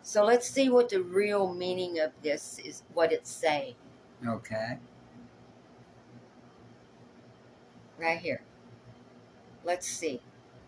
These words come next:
Speaker 1: There's probably a, a commentary, a commentary. I mean, think about what that's saying.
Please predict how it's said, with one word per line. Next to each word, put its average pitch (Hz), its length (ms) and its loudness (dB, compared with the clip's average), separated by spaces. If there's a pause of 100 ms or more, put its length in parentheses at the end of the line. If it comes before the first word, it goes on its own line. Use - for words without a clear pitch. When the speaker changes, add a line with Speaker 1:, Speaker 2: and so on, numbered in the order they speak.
(180)
Speaker 1:
There's 175 240 -2
probably 196 600 2
a, 143 300 4
a 147 100 2
commentary, 180 1300 -4 (120)
a 147 60 -10
commentary. 180 960 -4 (2500)
I 196 80 0
mean, 196 220 0
think 247 240 0
about 165 300 2
what 156 160 2
that's - 220 0
saying. 160 380 -2